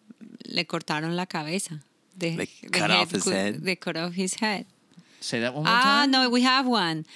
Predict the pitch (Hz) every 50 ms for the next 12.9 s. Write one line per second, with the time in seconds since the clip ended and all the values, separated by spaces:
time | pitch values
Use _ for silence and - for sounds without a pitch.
0 | - - _ - 214 214 196 190 185 180 180 196 190 190 196 214 233 233 226 214
1 | 185 170 170 220 247 214 147 139 - - - - _ _ _ _ _ _ _ _
2 | _ _ - 208 208 185 - 220 220 196 202 220 220 208 196 214 202 202 202 208
3 | 214 208 208 196 202 185 170 185 185 180 165 170 - - - - _ _ _ _
4 | _ _ _ _ _ _ _ _ _ _ _ _ _ _ _ _ - - - 113
5 | 110 101 90 78 87 92 101 110 - - 165 151 156 160 151 156 190 202 202 175
6 | 202 185 - 202 202 190 - - - _ - - - - - - - 214 202 196
7 | _ _ - 196 190 190 190 196 196 - - 185 165 165 185 185 170 156 151 -
8 | - - 151 139 143 156 160 151 175 175 170 151 - - 127 120 131 151 - -
9 | 175 190 220 226 - - - _ _ _ _ _ - - 202 196 190 196 202 208
10 | 220 247 302 370 - _ _ _ _ _ _ _ _ - - - 170 156 - -
11 | - - - - 185 175 165 185 240 - - 208 - - 110 185 220 - _ _
12 | _ _ - 170 180 180 175 165 180 175 175 180 180 190 196 214 240 294